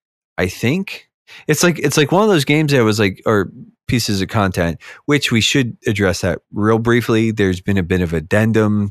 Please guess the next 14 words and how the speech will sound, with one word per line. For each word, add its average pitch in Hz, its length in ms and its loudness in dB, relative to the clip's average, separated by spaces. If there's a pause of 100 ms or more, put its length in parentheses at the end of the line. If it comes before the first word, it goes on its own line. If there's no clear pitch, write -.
to, 90 460 -2 (600)
it's, - 260 -4
it's 127 160 0
actually, 127 340 2
we 95 460 0
missed 104 640 0 (180)
sort 110 300 0
of 101 180 0
part 107 300 2
of 95 240 -2
the, 85 280 0
the 82 100 -4
beatdown 113 440 2
rules 139 500 2